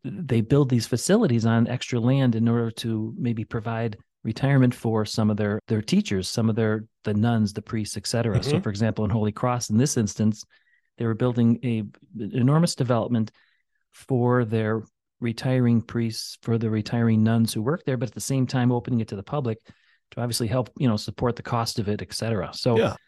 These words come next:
Speaker 1: it was my first real dive into, um, evaluating something like that for a client. And, uh, it was really super interesting.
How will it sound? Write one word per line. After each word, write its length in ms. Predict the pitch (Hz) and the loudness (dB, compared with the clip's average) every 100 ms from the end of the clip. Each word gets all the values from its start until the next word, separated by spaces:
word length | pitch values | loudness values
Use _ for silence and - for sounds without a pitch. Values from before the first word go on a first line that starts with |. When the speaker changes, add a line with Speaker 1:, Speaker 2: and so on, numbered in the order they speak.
| _ _ _ - | _ _ _ -2
Speaker 1:
it 60 | 135 | 0
was 120 | 127 | 2
my 120 | 135 | 0
first 360 | - 160 - 143 | 2 0 0 -2
real 280 | 131 123 | 0 0
dive 360 | 107 131 123 120 | -2 -2 -2 0
into, 600 | 120 135 - 117 107 110 _ _ _ _ _ - | 0 -2 -2 -2 -2 -4 _ _ _ _ _ -14
um, 320 | 107 110 117 | -8 -6 -4
evaluating 800 | 117 113 135 147 113 104 101 95 | -2 0 2 4 2 0 0 -2
something 340 | - 117 113 101 | -2 -2 0 0
like 160 | 101 | -2
that 200 | 104 98 | -6 -8
for 140 | - 95 | -8 -8
a 60 | |
client. 420 | - 107 98 90 - _ _ _ _ _ _ _ 139 | -4 -2 0 -2 -6 _ _ _ _ _ _ _ 0
And, 260 | 107 107 | 2 4
uh, 140 | 107 107 | 2 0
it 60 | 139 | -2
was 180 | 120 | 0
really 220 | 143 175 127 | 0 2 0
super 280 | - 123 | -2 0
interesting. 540 | 127 131 117 98 90 | 2 2 -2 -4 -6